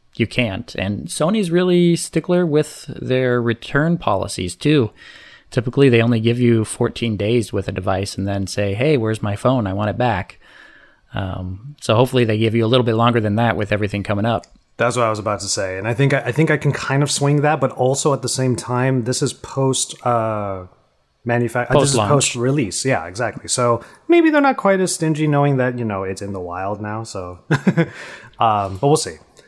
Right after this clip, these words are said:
Speaker 2: Uh, one thing I did wanna mention about just the phone in general is that, uh, accessorizing, uh, is still one of Sony's sort of strong suits. They do a good job with it. I actually asked them to send me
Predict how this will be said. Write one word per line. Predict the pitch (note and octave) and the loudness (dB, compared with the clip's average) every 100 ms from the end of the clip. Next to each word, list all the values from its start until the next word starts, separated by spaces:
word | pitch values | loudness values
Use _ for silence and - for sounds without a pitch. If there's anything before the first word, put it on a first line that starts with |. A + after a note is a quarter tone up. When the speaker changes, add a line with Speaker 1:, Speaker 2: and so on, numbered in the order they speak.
| _ | _
Speaker 2:
Uh, | B2+ A#2 | 0 2
one | D3 | 4
thing | G#3 F#3 | 4 4
I | |
did | D3 E3 | 4 4
wanna | D3 | 4
mention | B2 C3 C3+ | 2 2 0
about | A2 A2 G#2 | 0 0 -2
just | F#2 G#2+ - | -2 -6 -6
the | - | -8
phone | G#2 A#2 G#2+ | -6 -6 -6
in | G2 | -4
general | A2 A#2 G#2+ | -4 -2 -2
is | G2 F#2 | -2 -4
that, | F#2+ F#2+ | -6 -6
uh, | F#2+ F#2 F2+ F2+ _ _ _ _ - | -8 -6 -8 -10 _ _ _ _ -6
accessorizing, | C#3 - C#3 D3 D3 C#3 C#3 C#3+ C#3 C3+ B2 - | -2 0 2 2 2 2 2 2 2 0 -4 -4
uh, | A#2 A2 | -4 -2
is | B2 G#2+ - | -2 -2 -2
still | - B2+ B2 | 0 2 2
one | B2+ B2 | 2 2
of | B2 | 0
Sony's | - B2 A#2 A#2 A2+ | 0 0 0 0 0
sort | - A2 G#2+ | -4 -4 -6
of | - | -6
strong | - G#2+ A#2 | -6 -4 -2
suits. | - C3 C#3 | 0 -2 -2
They | - | -4
do | G#2+ A2 | -4 -4
a | |
good | G2+ G2 | -4 -4
job | G2 F#2+ | -4 -2
with | A2+ | 0
it. | B2 - | -2 0
I | A2+ | -2
actually | C3 - C#3+ | -2 -2 -2
asked | A2 A#2+ | -2 -2
them | C#3 A#2+ | -4 -4
to | A2+ | -4
send | A#2 A2 | -4 -2
me | G#2+ G#2+ | -4 -6